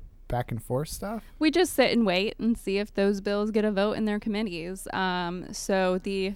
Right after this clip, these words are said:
Speaker 2: traditional deadline to know whether or not a bill is gonna pass out of,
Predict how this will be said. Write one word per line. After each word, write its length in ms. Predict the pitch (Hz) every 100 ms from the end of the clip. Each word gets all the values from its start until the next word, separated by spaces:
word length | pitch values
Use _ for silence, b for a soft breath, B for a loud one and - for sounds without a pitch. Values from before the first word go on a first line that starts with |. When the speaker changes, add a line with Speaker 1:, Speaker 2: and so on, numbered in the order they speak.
| -
Speaker 2:
traditional 640 | - 202 190 - 190 175
deadline 720 | 175 180 196 185 170 175 226 B B B B B
to 440 | - 220 196 185 180
know 300 | 180 175 208
whether 260 | 214 180
or 60 | 165
not 260 | 165 - -
a 60 |
bill 240 | 185 170 175
is 100 | 175
gonna 160 | 165
pass 460 | 160 214 170 180 -
out 120 | 175
of, 360 | 160 165 185